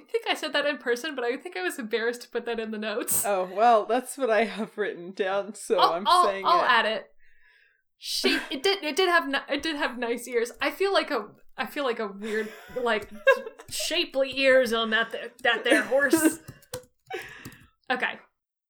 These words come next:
Speaker 2: Okay. Our first horse of the day, what do you wanna name it?
Speaker 1: Uh, if it's a fucking chestnut. I love,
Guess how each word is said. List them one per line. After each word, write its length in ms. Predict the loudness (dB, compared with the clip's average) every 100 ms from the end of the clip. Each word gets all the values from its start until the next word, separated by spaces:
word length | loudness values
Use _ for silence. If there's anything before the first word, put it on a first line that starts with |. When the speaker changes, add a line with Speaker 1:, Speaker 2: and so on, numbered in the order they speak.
| _ 0
Speaker 2:
Okay. 460 | 4 4 4 0 -8 _ _ _ _ _ 0
Our 180 | 2 2
first 340 | 0 -4 -4
horse 260 | -4 -4 -6
of 100 | -8
the 80 | 0
day, 240 | 2 2
what 200 | 0 -6
do 60 | -6
you 120 | -6
wanna 280 | -6 -6 -6
name 300 | -6 -6 -6
it? 160 | -8 -14 _ _
Speaker 1:
Uh, 340 | -4 0 0 -2
if 300 | -6 -10 -12 -12
it's 200 | -12 -10
a 40 |
fucking 300 | -6 -6 -8
chestnut. 380 | -10 -10 -10 -4
I 120 | -2 0
love, 420 | 2 2 2